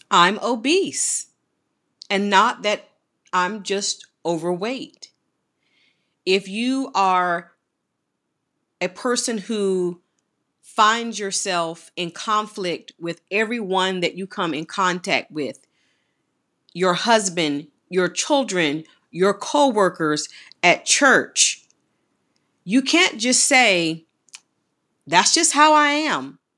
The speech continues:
You have to call a thing a thing and say, "I'm a person that wherever I am, drama follows."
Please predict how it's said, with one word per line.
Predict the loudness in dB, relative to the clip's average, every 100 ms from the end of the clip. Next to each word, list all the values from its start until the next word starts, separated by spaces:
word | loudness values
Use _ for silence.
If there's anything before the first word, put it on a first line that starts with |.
| _ _ _ _ _ _ _ _ _ _ -10
You | -6
have | -2 -2
to | -2
call | -6 0 2 2 -4
a | -10
thing | -6 -4 -4 -8 -12
a | -14
thing | -6 -2 -2 -4 -8 -10
and | -8
say, | -4 0 0 0 -8 _ _ _ _ _ _ 0
"I'm | 4 4 2 -2
a | -6
person | -4 -2 -2 -4 -6 -8 -12 _ _ _ _ _ _ _ _ _ _ _ _ _ _ _ _ _ _ _ -6
that | -2 0
wherever | 0 2 0 2 2
I | 4 4
am, | 2 0 -2 -4
drama | 0 4 4 2 -4 -8 _ _ -2
follows." | 2 2 0 -4 -6 -12 -14